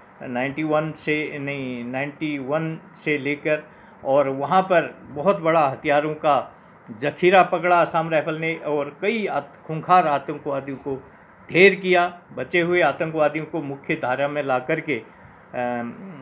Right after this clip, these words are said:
अपनी रक्षा सुरक्षा संबंधी जिम्मेदारी का, अम, विपरीत और कठिन हालातों में असम राइफल ने सेवा करके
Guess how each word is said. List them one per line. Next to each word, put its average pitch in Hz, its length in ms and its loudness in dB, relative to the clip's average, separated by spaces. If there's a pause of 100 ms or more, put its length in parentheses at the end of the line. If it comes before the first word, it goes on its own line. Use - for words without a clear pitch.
(100)
अपनी 139 560 -6
रक्षा 135 320 0
सुरक्षा 139 500 -2
संबंधी 139 460 -6
जिम्मेदारी 143 680 0
का, 156 200 2 (520)
अम, 113 420 -8 (440)
विपरीत 214 440 4
और 180 240 6
कठिन 175 300 0
हालातों 139 420 0
में 143 140 -4
असम 131 360 -4
राइफल 123 240 -4
ने 120 180 -6
सेवा 117 320 -6
करके 123 460 0